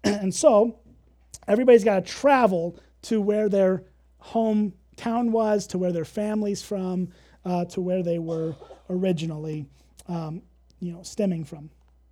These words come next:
So in verse four it says, "So Joseph also went up from Galilee." So he was living in Galilee, which is in the northern part of Israel,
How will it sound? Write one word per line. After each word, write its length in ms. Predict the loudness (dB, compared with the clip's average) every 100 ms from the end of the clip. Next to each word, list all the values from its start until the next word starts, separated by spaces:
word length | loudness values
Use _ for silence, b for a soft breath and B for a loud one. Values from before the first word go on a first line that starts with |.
| _ _ -20
So 400 | 0 4 4 0 -10 b b b b -4
in 100 | 2
verse 220 | 2 2
four 240 | 6 8 8
it 80 |
says, 200 | 4 2
"So 100 | 2
Joseph 720 | 2 4 4 4 2 0 -4 -20 b b _
also 400 | 4 4 4 2
went 240 | 4 4 4
up 200 | 0 0
from 260 | 0 2
Galilee." 640 | 4 6 6 4 2 0 -2 -12
So 120 | -6
he 120 | -2 -2
was 160 | -2
living 280 | 0 2 2
in 140 | 0
Galilee, 560 | 0 0 0 0 -2 -2
which 200 | -2 -2
is 180 | -4 -6
in 180 | -6 -4
the 80 |
northern 420 | -2 -2 0 -2 -4
part 320 | -4 -6 -8 b b b -2
of 140 | 0
Israel, 500 | 0 -2 -4 -4